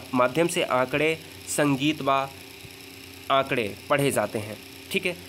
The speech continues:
यहाँ पर मैंने आंकड़े दो बार लिख दिया है, इसको ऐसे लिख सकते हैं कि इसके माध्यम से संगीत व आंकड़े पढ़े जाते हैं और इसका प्रयोग वीडियो प्लेयर के द्वारा भी किया जाता है, याद रखिएगा,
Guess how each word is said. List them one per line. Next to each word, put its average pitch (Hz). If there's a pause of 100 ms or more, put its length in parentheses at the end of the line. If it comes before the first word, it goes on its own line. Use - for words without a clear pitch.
(200)
यहाँ 151
पर 202
मैंने 185
आंकड़े 156
दो 156
बार 160
लिख 147
दिया 139
है, 131 (440)
इसको -
ऐसे 160
लिख 180
सकते 151
हैं 156
कि 170
इसके 170
माध्यम 139
से 151 (320)
संगीत 156
व 175
आंकड़े 139 (300)
पढ़े 156
जाते 160
हैं 151 (340)
और 165 (420)
इसका 143
प्रयोग 139
वीडियो 131
प्लेयर 135
के 135
द्वारा 117
भी 135
किया 127
जाता 107
है, 131 (200)
याद 127
रखिएगा, 135